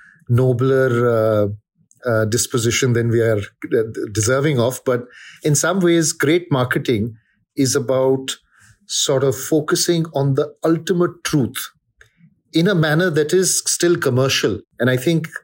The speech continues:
uh, that sort of gets you to focus on what matters. So if I was to divide it into three things of what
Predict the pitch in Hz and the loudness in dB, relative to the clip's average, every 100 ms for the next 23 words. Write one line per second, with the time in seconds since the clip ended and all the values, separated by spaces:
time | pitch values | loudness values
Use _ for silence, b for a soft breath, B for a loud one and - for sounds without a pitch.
0 | - 120 117 117 117 - _ _ - 110 | -2 0 2 2 0 -2 _ _ -4 -2
1 | 131 139 - 139 135 123 - - _ 123 | -2 -2 0 2 0 -2 -10 -18 _ -4
2 | 123 - 156 135 147 - 135 131 156 147 | -2 0 0 0 0 0 -2 0 -2 -2
3 | - 131 127 123 123 127 120 120 120 117 | -4 0 2 2 0 -2 -2 -2 0 -2
4 | 107 120 107 - 127 120 120 127 120 123 | 0 -2 -2 0 2 2 0 0 0 0
5 | - 127 120 120 117 120 131 131 120 131 | -2 -2 -2 0 0 0 0 -2 -2 -4
6 | 120 - 143 - 127 120 123 107 117 | -4 -4 -2 -2 -2 0 0 0 0